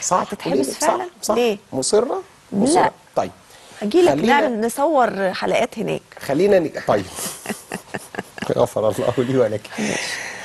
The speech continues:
Speaker 1: خلينا نناشد
Speaker 2: آه.
Speaker 1: المشرع المصري
Speaker 2: مم.
Speaker 1: في أن يعدل تشوها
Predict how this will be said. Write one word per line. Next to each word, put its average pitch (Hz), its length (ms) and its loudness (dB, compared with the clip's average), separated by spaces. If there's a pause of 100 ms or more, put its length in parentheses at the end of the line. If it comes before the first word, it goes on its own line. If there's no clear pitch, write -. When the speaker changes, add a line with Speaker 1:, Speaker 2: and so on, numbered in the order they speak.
(520)
Speaker 1:
خلينا 208 540 2 (420)
نناشد 165 540 2 (500)
Speaker 2:
آه. - 160 -8 (220)
Speaker 1:
المشرع 127 600 2
المصري 104 400 -6 (200)
Speaker 2:
مم. 185 280 0 (460)
Speaker 1:
في - 300 2
أن 135 220 0
يعدل 185 640 -2 (720)
تشوها 185 640 0